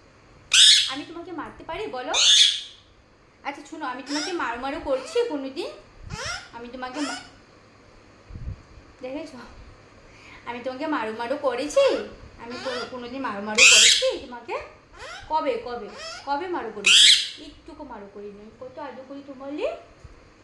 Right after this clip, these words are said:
শোনা তো আমার পাখি তো। এই যে মিমি চলে আসছে আবার। আমার মিষ্টি তো, আমার মিষ্টি সোনা তো।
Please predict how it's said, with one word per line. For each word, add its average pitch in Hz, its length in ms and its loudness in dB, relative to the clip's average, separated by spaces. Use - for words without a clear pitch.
শোনা 269 320 -10
তো 269 100 -2
আমার 392 500 -4
পাখি 285 480 -8
তো। 359 100 -4
এই 226 120 -8
যে 226 80 -14
মিমি 240 320 -10
চলে 202 180 -8
আসছে 190 240 -12
আবার। 196 140 -14
আমার 302 220 -6
মিষ্টি 294 480 2
তো, 349 100 0
আমার 277 220 -2
মিষ্টি 262 540 -8
সোনা 330 380 0
তো। 254 440 2